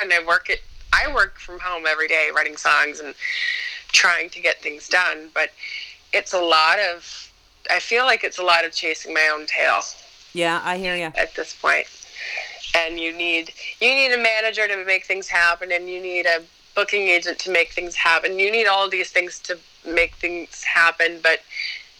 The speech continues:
Speaker 1: you can't afford to do it if you're not gonna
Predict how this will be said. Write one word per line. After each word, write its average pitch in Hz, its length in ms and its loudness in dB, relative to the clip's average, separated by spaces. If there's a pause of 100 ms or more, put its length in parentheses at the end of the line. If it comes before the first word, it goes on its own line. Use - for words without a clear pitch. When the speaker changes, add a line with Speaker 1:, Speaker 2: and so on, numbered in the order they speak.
(520)
Speaker 1:
you 190 200 2
can't 180 440 4 (420)
afford 175 400 2
to 175 100 -14
do 170 240 4
it 165 100 6
if 160 160 0
you're 170 100 -2
not 160 240 4
gonna 160 200 2